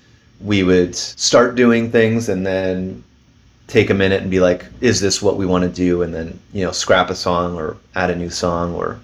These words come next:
et cetera, et cetera, et cetera. So it's definitely a lot more labor intensive than Post Nothing certainly was.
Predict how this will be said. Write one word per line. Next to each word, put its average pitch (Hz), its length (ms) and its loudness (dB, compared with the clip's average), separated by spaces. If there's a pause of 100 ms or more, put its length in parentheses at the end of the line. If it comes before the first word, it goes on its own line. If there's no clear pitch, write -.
(580)
et 92 100 -6
cetera, 87 280 4
et 85 120 -4
cetera, 87 240 0
et 87 60 -12
cetera. 87 280 0
So 104 140 0
it's 95 80 -4
definitely - 320 4
a 107 80 4
lot 95 220 0
more 92 420 2 (560)
labor 101 580 2
intensive 92 800 -4 (100)
than 92 160 -6
Post 92 240 -2
Nothing 87 240 -8
certainly 67 320 -10
was. 90 320 -10